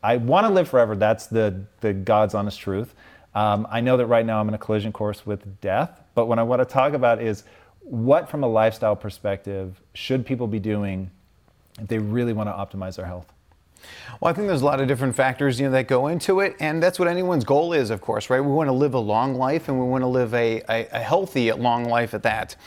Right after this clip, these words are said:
Speaker 2: Where, where mainstream medicine really fails is that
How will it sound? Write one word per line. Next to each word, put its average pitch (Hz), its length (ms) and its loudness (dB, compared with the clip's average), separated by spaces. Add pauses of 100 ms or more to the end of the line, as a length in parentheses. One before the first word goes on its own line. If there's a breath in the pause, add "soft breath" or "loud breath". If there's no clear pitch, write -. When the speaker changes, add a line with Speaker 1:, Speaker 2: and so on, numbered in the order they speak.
(400 loud breath)
Speaker 2:
Where, 143 380 4
where 151 160 2
mainstream 165 520 0
medicine 135 400 0
really 127 220 0
fails 139 600 0 (420 loud breath)
is 123 200 0
that 131 380 0